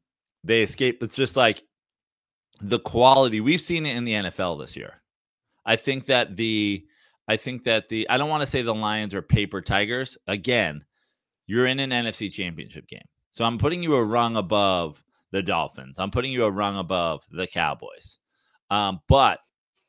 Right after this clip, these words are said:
in the N F L the whole year, it seems like there has been a divide. There's been a couple of elite teams. There's been a,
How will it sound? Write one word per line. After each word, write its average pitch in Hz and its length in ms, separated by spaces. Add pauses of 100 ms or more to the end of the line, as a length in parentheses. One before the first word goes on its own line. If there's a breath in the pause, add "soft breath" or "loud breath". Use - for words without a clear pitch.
(500)
in 180 280
the 165 160
N 143 120
F 139 160
L 135 180
the 101 120
whole 113 340
year, 98 440 (460)
it 117 160
seems 156 300
like 135 160
there 113 140
has 107 200
been 113 220
a 117 60
divide. 90 640 (200)
There's 90 140
been 98 120
a 87 60
couple 113 380
of 147 80
elite 170 360
teams. 151 580 (1160)
There's 87 120
been 104 200
a, 87 300